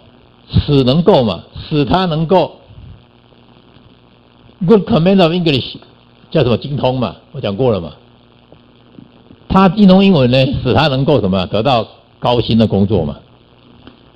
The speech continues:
使某人能够去做嘛，叫某人努力一些嘛，叫追随者更努力嘛，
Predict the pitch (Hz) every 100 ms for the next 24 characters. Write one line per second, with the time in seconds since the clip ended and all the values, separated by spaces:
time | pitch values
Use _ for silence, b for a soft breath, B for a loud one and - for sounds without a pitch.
0 | - _ - 151 208 208 135 127 127 139
1 | 156 175 117 147 101 71 - _ - -
2 | _ _ _ _ _ - B B - 240
3 | 175 123 120 131 139 107 131 147 127 131
4 | 131 87 - - _ _ - _ _ _
5 | - 226 175 226 208 190 185 175 131 117
6 | 151 113 131 123 90 71